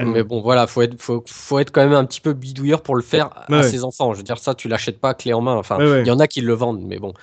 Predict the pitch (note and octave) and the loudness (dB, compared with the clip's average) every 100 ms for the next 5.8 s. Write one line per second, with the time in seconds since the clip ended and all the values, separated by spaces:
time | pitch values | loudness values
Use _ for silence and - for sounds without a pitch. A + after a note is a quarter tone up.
0 | - - - C3 C3 A#2+ B2 B2 A#2 A#2+ | -20 -16 -8 -4 2 4 4 4 2 0
1 | A#2 E2 C3 D3 C#3+ - F#3 E3 B2+ A#2+ | -2 -6 0 0 0 0 4 6 6 4
2 | A#2+ A#2+ A2+ A#2 - C3 C3 C#3 C#3 C#3+ | 2 0 -2 -4 -4 -2 0 0 2 0
3 | - C#3 D3 C#3+ A#2 A#2+ B2 B2 A#2+ D3 | 2 0 0 0 0 -2 -2 -6 -4 -4
4 | C#3 B2+ G#2+ A2 G#2+ - A#2 C3 C3 C3+ | -4 -2 -2 -4 -6 -8 -2 0 2 0
5 | A2+ G#2+ G#2 A#2 A#2 A2 A#2 - | -2 -4 -4 -2 -2 -2 -6 -8